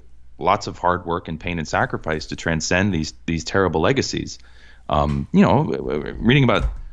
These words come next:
slavery, uh, you know, slavery was the norm in many parts of the Middle East through the mid sixties. And it was only due to Western pressure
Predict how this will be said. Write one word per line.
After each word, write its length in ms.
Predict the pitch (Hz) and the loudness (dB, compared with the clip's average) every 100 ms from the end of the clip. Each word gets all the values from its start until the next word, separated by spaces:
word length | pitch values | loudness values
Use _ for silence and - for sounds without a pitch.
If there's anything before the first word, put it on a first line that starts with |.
| - - - - | -14 -16 -14 -8
slavery, 720 | - 131 180 87 73 82 - - | 2 2 4 2 0 -2 -8 -4
uh, 320 | 78 73 73 - | 0 0 -2 -4
you 80 | |
know, 120 | 80 - | -6 -4
slavery 640 | - 95 135 135 104 95 - - - - - - - | 2 4 4 4 2 0 -8 -12 -12 -12 -12 -12 -10
was 180 | - 87 | -4 -2
the 100 | 90 | 2
norm 540 | 85 82 87 123 101 82 | 4 4 6 6 6 4
in 220 | 87 - | 2 2
many 220 | 85 98 | 4 4
parts 260 | - 90 - | 4 2 2
of 40 | |
the 40 | 87 | 2
Middle 180 | 85 | 2
East 280 | 117 139 - | 2 -2 -8
through 480 | - 92 87 90 87 | -8 -2 0 2 2
the 120 | 82 | 4
mid 200 | 85 104 | 4 4
sixties. 500 | - - - - - | 2 0 0 -4 -2
And 160 | - 92 | 2 2
it 100 | - | 4
was 220 | 92 90 - 107 | 2 2 -2 4
only 340 | 127 170 123 | 6 8 6
due 220 | 90 127 | 4 2
to 260 | 135 87 76 - - | 2 -2 -4 -6 0
Western 460 | 95 117 - 80 | 0 2 -2 -2
pressure 560 | - 117 143 80 55 | 0 -2 0 -4 -6